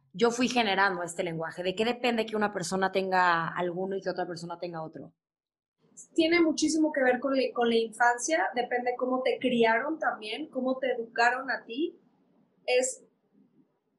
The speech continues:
Speaker 2: de acuerdo al lenguaje del amor que vas a llegar a tener. Por ejemplo, si mis papás me dedicaban muchísimo tiempo a mí, muchísima atención, muy probablemente tenga el tiempo calidad, de calidad,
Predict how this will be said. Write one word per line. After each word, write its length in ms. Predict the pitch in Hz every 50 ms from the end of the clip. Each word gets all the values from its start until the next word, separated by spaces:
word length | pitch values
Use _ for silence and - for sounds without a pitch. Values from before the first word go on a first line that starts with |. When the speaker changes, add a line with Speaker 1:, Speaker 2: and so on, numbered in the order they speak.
| _ _ _ _ -
Speaker 2:
de 100 | - 247
acuerdo 380 | 240 240 269 269 262 262 269
al 200 | 269 269 262 262
lenguaje 420 | 254 233 240 240 247 254 247 262 262
del 80 | 254
amor 240 | 233 226 233 233 226
que 80 | - 240
vas 180 | 233 226 226 240
a 40 | 226
llegar 240 | 220 220 220 220 220 220
a 40 | 214
tener. 280 | - 208 208 196 151 - - - _ _ _ _ _ _
Por 160 | - 240 240 240
ejemplo, 300 | 240 262 240 233 240 226
si 140 | 226 240
mis 160 | 240 233 226 -
papás 320 | 240 240 - 262 262 262
me 140 | 277 277 277
dedicaban 500 | 269 254 254 - - 247 247 254 254 254
muchísimo 800 | 254 247 254 - - - 320 311 311 - 339 320 311 294 269 -
tiempo 400 | - 277 269 269 269 262 262 262
a 100 | 254 254
mí, 320 | 247 247 247 240 233 - _ _ _ _
muchísima 600 | 247 254 262 254 285 294 285 285 311 302 302 294 285
atención, 520 | 285 254 233 226 - - - 277 294 339 392 415 - _ _ _ _ -
muy 240 | 269 285 294 311 302
probablemente 1080 | 302 311 294 285 277 277 285 285 277 269 269 277 277 277 262 311 330 349 359 - _ _ _ _ _ -
tenga 440 | - 269 269 269 277 285 285 294 302 302 - _ _ _ _ _ _ _ _ _ _ _ _ _ _ _ _ _ -
el 180 | 254 262 254
tiempo 280 | 262 285 277 277 302 311
calidad, 400 | 302 277 262 240 240 226 247 269 - - 262
de 180 | 254 240 233 226
calidad, 360 | - 233 233 233 233 240